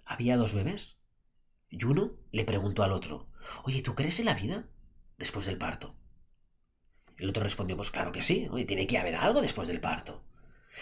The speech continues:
Tal vez estamos aquí para prepararnos para lo que vendrá más tarde". <laughs> "Tonterías", dijo el primero.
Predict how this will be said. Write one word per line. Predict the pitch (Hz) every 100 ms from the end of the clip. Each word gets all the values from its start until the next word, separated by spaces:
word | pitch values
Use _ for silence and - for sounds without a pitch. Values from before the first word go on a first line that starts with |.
| -
Tal | - 107
vez | 165
estamos | 226 208 180
aquí | 139 185
para | 185 139
prepararnos | - - - 156 240 214 - - - - -
para | - 101
lo | 95 98
que | 92
vendrá | 98 95 123 185 - - - -
más | - - -
tarde". | 185 247 - - - - - - _ _ -
<laughs> | - - - - - -
"Tonterías", | 113 95 104 104
dijo | 92 -
el | 101
primero. | 95 90 80